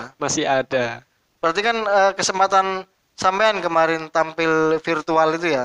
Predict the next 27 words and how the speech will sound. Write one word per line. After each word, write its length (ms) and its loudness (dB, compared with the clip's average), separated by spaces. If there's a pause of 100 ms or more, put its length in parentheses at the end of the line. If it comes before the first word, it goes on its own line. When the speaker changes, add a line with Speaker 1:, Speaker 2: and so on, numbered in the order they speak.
Speaker 1:
Iya. 300 0 (140)
Speaker 2:
Nggak 160 0
ada 100 2
penontonnya 540 2
soalnya. 440 0
Speaker 1:
Nggak 160 0
ada 160 0
penonton, 480 -2
Speaker 2:
Ah. 80 -4
Speaker 1:
tapi 260 2 (640)
ada 280 0
negatifnya 580 0
juga 540 0
gitu. 120 -4
Speaker 2:
Apa 200 0
itu? 160 -6 (500)
Speaker 1:
Kan 180 0
lebih, 460 0 (300)
apa 200 -2
ya, 160 2
kalau 240 -2
lomba 340 0
kan 180 -6
harus 320 -2
maksimal 500 -2
kan 220 0
kita. 420 -6